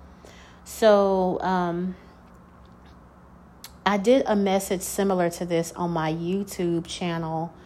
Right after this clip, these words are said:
For those of you that do not follow me on YouTube, my YouTube, um, name is Minutes of Inspiration with Calandra as well. So if you're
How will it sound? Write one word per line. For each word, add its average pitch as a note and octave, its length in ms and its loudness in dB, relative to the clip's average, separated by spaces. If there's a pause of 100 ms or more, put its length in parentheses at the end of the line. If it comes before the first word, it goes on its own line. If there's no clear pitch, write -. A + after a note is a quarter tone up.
(360)
For G3 140 2
those F#3 240 4
of F3+ 140 -2
you F3+ 380 -2
that F3 520 2
do F#3 160 0
not F3 260 -2
follow F3 300 2
me E3+ 160 0
on E3 240 -2
YouTube, E3+ 800 -2
my F3+ 200 -2
YouTube, F3+ 600 -2 (720)
um, F3 300 2
name E3+ 400 2
is E3 160 -2
Minutes E3+ 260 0
of F3 100 -2
Inspiration E3+ 680 -4
with D#3+ 220 -4
Calandra E3 520 0
as F3 240 -4
well. F3 560 0
So F3 480 0
if E3+ 240 -6
you're F3 280 -4